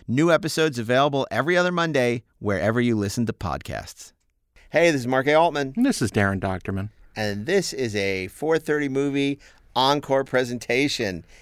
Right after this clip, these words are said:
Speaker 1: It's video game week.
Speaker 2: I hope you brought your roll of quarters.
Speaker 1: Well, you know what this episode, you know, the only thing I remember about this episode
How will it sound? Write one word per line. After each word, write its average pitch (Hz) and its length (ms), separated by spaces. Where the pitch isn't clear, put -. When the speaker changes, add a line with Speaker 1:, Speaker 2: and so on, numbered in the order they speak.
Speaker 1:
It's 160 280
video 240 680
game 117 380
week. 104 440
Speaker 2:
I 113 120
hope 147 260
you 156 80
brought 127 340
your 113 300
roll 110 320
of 110 120
quarters. 92 520
Speaker 1:
Well, 117 340
you 131 140
know 165 100
what 170 160
this 147 180
episode, 135 540
you 139 100
know, 143 100
the 151 100
only 170 160
thing 156 160
I 123 80
remember 110 400
about 92 180
this 87 160
episode 80 460